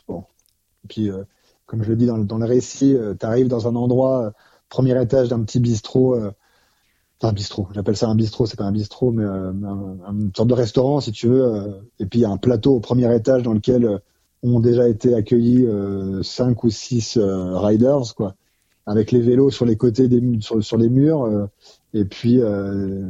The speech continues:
et puis personne qui, qui pipe mot, quoi. Il y a, il y a, il y a pas, personne ne parle et chacun est complètement hagard en passant des toilettes, euh, euh, ou à son vélo, à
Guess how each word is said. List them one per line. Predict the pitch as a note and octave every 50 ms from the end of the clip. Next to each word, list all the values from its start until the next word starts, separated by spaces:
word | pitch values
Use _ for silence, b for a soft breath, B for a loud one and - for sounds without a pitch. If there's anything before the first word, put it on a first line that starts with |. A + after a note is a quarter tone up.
| F#2 F2+ F2+ -
et | - _ _ _ -
puis | - A2+
personne | G#2 - C3 - - C3+ B2+ C3 A#2+
qui, | - - A2+ A2 G2+
qui | - - G#2+ G#2
pipe | - B2 A2+ G#2+ -
mot, | B2+ C3 C3+ D3+ C#3+
quoi. | - - A2
Il | A2
y |
a, | G2+ G2+
il | G#2+
y | G#2+
a, | G2 - - B2+
il | B2 A#2
y | G#2+
a | G2
pas, | G2+ A#2+ A#2 A2+ G#2
personne | G2+ A2+ - - C3 B2+
ne | A#2+ A2+
parle | G#2 - B2+ C3 C3+ C3+ C3 B2+ A2+
et | G2 F#2 - _ _ _ _ _ _ _ _
chacun | - - A#2+ G#2 - C3 B2+
est | G#2+
complètement | - B2 G#2+ C3 A#2 G#2 C3 B2+ B2+ - -
hagard | - B2+ B2+ C3 C3+ C3 C3 C3 C3 B2+ A#2+
en | A#2 A2+ A2+ G#2+
passant | G#2 A#2+ A2+ A2 - B2+ A#2+
des | A#2+ A#2 A2
toilettes, | A2 - B2 A#2+ A#2+ B2 B2 B2 B2 G#2+ - A#2
euh, | G#2 G2+ G2+ G2+ G2+ G2+ - _ _ _ _ _ _ _ - -
euh, | G#2+ G#2 G2+ G2+ G2+
ou | G#2 G#2+ G#2+
à | G#2+ -
son | - A#2+ B2
vélo, | A#2 A#2+ B2 B2+ C3 C3 C3+ C3+ C3+ C3
à | A#2 G#2+ G#2+ G#2+ G#2 G2+ G#2 G#2+ A2